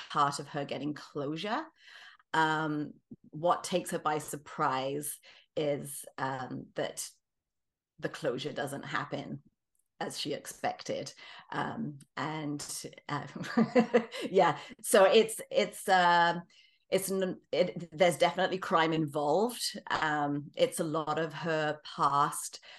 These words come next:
that is actually dredged back up again before she can move forward. It's a story of second chances, um, and forgiveness. Um,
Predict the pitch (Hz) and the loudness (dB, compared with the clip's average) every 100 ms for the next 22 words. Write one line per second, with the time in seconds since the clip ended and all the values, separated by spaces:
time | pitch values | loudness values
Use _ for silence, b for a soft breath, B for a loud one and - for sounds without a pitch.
0 | B - 143 143 151 143 - 143 - 143 | B -4 -2 0 -2 -4 -6 -6 -6 -6
1 | 156 160 156 - 147 151 - - 143 143 | -4 -4 -4 -4 -2 -2 -2 0 0 0
2 | - 147 165 160 151 160 160 143 147 147 | -4 -4 -2 2 2 0 -4 -6 -4 -2
3 | - 147 - 147 120 120 - - 143 143 | -4 -6 -8 -8 -8 -8 -10 -8 -4 -4
4 | 143 - 143 151 202 220 226 226 - - | -6 -4 0 2 0 0 -2 -2 2 6
5 | 247 226 - - 165 156 147 117 - - | 8 6 2 -4 -2 -4 -2 -4 -6 -8
6 | 67 - - B B B B - 131 147 | -6 -8 -10 B B B B -2 0 0
7 | - 170 185 160 151 123 67 151 - - | 0 0 -2 0 0 -2 -8 -4 -4 -4
8 | - b b b - 123 131 - 147 | -6 b b b -6 -6 -6 -8 -10